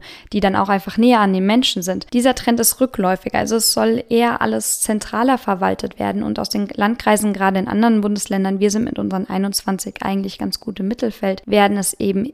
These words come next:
immer weniger, immer größere Gemeinden, die zusammengezogen werden. Das hat eben schnell auch die Konsequenz, dass sich die Menschen ein bisschen von der Politik vernachlässigt fühlen, dass sie sich einfach ein bisschen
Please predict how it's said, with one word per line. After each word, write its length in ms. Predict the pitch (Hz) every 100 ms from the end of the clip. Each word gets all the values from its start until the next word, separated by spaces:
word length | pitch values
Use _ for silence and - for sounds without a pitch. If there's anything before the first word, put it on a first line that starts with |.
| -
immer 300 | 226 208 190
weniger, 380 | 202 196 185 -
immer 160 | 190
größere 440 | 190 214 214 190 190
Gemeinden, 520 | 185 180 180 185 165
die 220 | 185 180 -
zusammengezogen 840 | 190 185 185 175 165 190 170 180
werden. 300 | 175 190 180 _ _ _ _
Das 220 | 214 226
hat 240 | 311 294 -
eben 220 | 220 214
schnell 300 | - 202 214
auch 80 | 226
die 100 | 214
Konsequenz, 680 | - 202 196 - 202 214 -
dass 160 | -
sich 180 | 202 -
die 100 | -
Menschen 380 | 190 196 208 214
ein 140 | 196
bisschen 260 | 196 - 202
von 160 | - 196
der 80 |
Politik 480 | 190 202 202 - -
vernachlässigt 640 | - 196 277 - 208 190 -
fühlen, 220 | - 185
dass 140 | 185
sie 80 | -
sich 200 | 185 -
einfach 220 | 185 -
ein 140 | 196 196
bisschen 260 | - 190